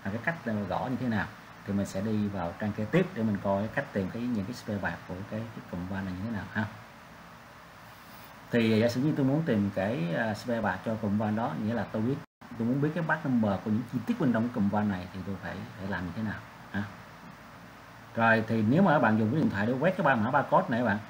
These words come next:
hoặc là dùng cái tablet để quét mã barcode thì bạn cần cái, phải cài đặt cái phần, à, scanner. Thì mình khuyên bạn là lên trên cái trang, cái, à, trang Apple Store á, thì bạn download cái phần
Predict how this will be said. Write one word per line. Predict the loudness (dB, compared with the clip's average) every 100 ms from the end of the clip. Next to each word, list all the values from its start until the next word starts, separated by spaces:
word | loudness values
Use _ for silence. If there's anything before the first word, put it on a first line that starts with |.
| -16 -20 -16 -8
hoặc | -2
là | 0 2 0 -2 -2
dùng | -2
cái | 0
tablet | 2 2 2
để | 2
quét | 2 2
mã | 2
barcode | 2 0 2
thì |
bạn | 0 0 0
cần | 0
cái, | 0 -4
phải | -4
cài | -2 -2
đặt | -2
cái | -4 -4
phần, | -2 -4
à, | -6 -8 -8 -8 -10
scanner. | -6 0 2 4 0 0
Thì |
mình | 0 0 0
khuyên | 0 2
bạn | 0
là | 0
lên | 0 0
trên | 0 -2
cái | -2 -4
trang, | -4 -6 -10 -16 -18 -16 -6
cái, | -4 -2
à, | 0 0 0 -2
trang | 0 0 -2
Apple | 0 -2
Store | 0 6 8 8 8 6 2 -4 -8
á, | -10 -4
thì | -2
bạn | 0 0
download | -2
cái | -2
phần | -4